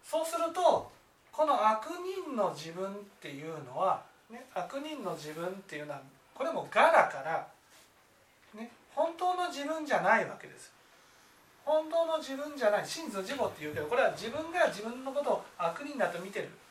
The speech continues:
だけのことであってね、本当の自分ではない。これをね、悪人の自分っていうのを生み出してるのは、善人の自分がいるからなんですよ。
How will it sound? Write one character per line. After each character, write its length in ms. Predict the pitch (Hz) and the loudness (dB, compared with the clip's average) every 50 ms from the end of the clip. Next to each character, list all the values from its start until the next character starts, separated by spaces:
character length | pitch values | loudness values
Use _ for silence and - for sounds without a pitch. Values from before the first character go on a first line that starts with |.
| - - | -18 -10
だ 140 | - - 170 | -6 -6 -6
け 80 | - 240 | -4 -6
の 100 | 220 - | -8 -8
こ 120 | - 151 | -10 -12
と 100 | - 127 123 | -14 -14 -16
で 60 | 170 | -16
あ 20 | - - - - | -16 -20 -20 -18
っ 20 | |
て 80 | - 185 | -16 -14
ね、 140 | 220 220 - - - - - - - - | -14 -14 -16 -20 -20 -20 -20 -18 -8 -4
本 180 | 269 294 302 302 | -2 -2 -2 2
当 160 | 320 311 311 | 2 2 2
の 80 | 294 277 | 2 -2
自 140 | 233 262 262 | -6 -6 -8
分 200 | 277 277 277 277 | -6 -6 -6 -2
で 80 | 277 | 0
は 160 | 240 - - | 2 2 2
な 140 | 151 151 143 | 0 -4 -4
い。 40 | - - - - - - - - - - - - - - - | -6 -8 -14 -20 -20 -20 -20 -20 -20 -20 -20 -20 -20 -20 -10
こ 140 | - - 269 | -2 0 2
れ 100 | 285 311 320 | 4 4 6
を 300 | 320 311 247 190 - - - - - - - - - - 233 | 6 6 6 4 2 -2 -8 -16 -20 -20 -20 -20 -20 -14 -8
ね、 180 | 254 277 294 - - - - - - - - - | -8 -8 -8 -8 -14 -20 -20 -20 -20 -18 -8 -2
悪 220 | - 190 196 - - | 0 0 0 0 -4
人 280 | 339 349 370 349 339 | -6 -4 -4 -4 0
の 100 | 269 208 | 0 0
自 220 | 185 - 170 180 180 | 0 0 -2 -4 -2
分 140 | 202 214 | 0 -2
っ 20 | 226 226 - - | -2 -2 -6 -8
て 80 | - 170 | -8 -6
い 80 | 151 | -6
う 60 | 156 | -6
の 100 | 170 175 | -4 -4
を 60 | 165 - 151 165 | -6 -6 -6 -8
生 80 | 196 | -2
み 60 | 226 | 6
出 120 | 233 285 285 | 8 8 8
し 140 | - - - | 6 2 -4
て 80 | - | -6
る 100 | - - 143 | -6 -4 0
の 100 | 175 190 | 2 2
は、 80 | - - - - - - - - 160 147 | 2 2 0 -6 -16 -20 -20 -20 -14 -8
善 340 | 175 240 302 339 359 381 | -4 -2 -2 -2 -2 -4
人 160 | 381 415 453 403 | -2 -2 0 0
の 120 | 208 185 | 0 0
自 180 | 170 - 165 165 | 0 -2 -4 -2
分 140 | 175 196 | -2 -2
が 160 | 202 196 196 196 | 2 2 4 4
い 80 | 196 | 4
る 60 | 185 - | 2 0
か 80 | 165 | 0
ら 60 | 147 139 | -2 -2
な 60 | - | -4
ん 180 | - - - | -8 -8 -10
で 120 | - - - | -12 -12 -10
す 120 | - - | -12 -16
よ。 80 | - | -18